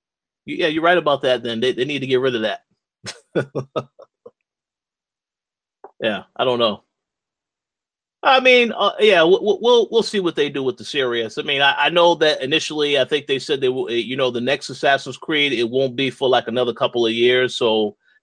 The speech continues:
maybe this will be a regular thing. I mean, not, not, not, and not, uh, counting this remaster. I mean, this is definitely coming out, but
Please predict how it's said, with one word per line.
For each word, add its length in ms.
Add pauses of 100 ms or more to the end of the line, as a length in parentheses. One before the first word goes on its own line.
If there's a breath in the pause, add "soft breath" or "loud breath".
(180)
maybe 240
this 160
will 80
be 100
a 60
regular 320
thing. 260
I 60
mean, 240
not, 180
not, 300
not, 200
and 160
not, 220
uh, 220 (240)
counting 280
this 180
remaster. 500
I 20
mean, 160
this 180
is 140
definitely 360
coming 260
out, 240
but 180